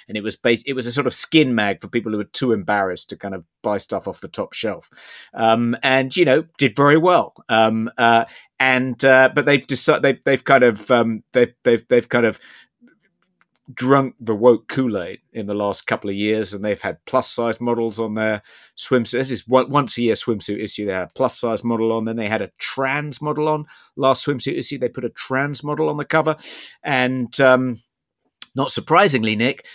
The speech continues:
Sports Illustrated has now more or less gone bust. Every single member of staff was laid off last week. Sports Illustrated,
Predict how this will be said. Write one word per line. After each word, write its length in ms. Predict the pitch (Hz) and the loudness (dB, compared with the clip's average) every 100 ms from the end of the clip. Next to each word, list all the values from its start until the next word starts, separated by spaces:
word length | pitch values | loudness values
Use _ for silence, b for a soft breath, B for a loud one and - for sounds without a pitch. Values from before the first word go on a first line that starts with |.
| B B | B B
Sports 340 | - 151 135 | -2 2 4
Illustrated 480 | 156 180 - 127 120 | 4 2 2 0 0
has 120 | 123 | -4
now 180 | 127 143 | -2 -2
more 320 | 127 147 170 | 2 6 8
or 60 | 147 | 8
less 260 | 123 123 - | 4 2 -2
gone 400 | - 117 113 - - | 2 2 2 -6 0
bust. 320 | 113 87 - - | 2 0 -8 0
Every 360 | 156 147 156 | 0 2 0
single 400 | 151 - 135 131 | 2 2 0 0
member 340 | 123 120 117 110 | 0 0 -2 -4
of 100 | 101 | -4
staff 580 | - 123 107 98 - - - | -2 -2 -2 -6 -8 -20 -10
was 240 | 117 90 | -8 -6
laid 360 | 107 113 113 107 | -2 2 2 2
off 340 | 107 95 - - B B B - | 0 -2 -10 -20 B B B -10
last 340 | 107 101 - | -4 -4 -4
week. 240 | 104 92 82 | -6 -8 -6
Sports 340 | - 131 120 | -4 -2 -2
Illustrated, 600 | 117 117 - 110 104 92 | -2 -4 -2 -2 -2 -6